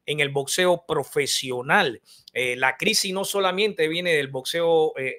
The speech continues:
aficionado, sino totalmente el, en términos general. Así que, Félix, gracias por ese espacio que nos brinda.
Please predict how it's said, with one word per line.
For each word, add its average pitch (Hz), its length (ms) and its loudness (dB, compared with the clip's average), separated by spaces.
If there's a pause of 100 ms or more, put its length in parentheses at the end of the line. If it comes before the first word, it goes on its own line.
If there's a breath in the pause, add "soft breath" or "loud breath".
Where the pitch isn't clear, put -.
aficionado, 135 580 -6
sino 139 420 -4 (360 soft breath)
totalmente 202 1040 4 (260)
el, 139 300 -6
en 143 220 -8
términos 165 480 0
general. 135 500 0 (220 soft breath)
Así 208 260 0
que, 196 300 8
Félix, 226 360 4
gracias 247 420 8
por 185 140 2
ese 220 200 4
espacio 220 400 2
que 185 100 -2
nos 180 140 0
brinda. 247 480 4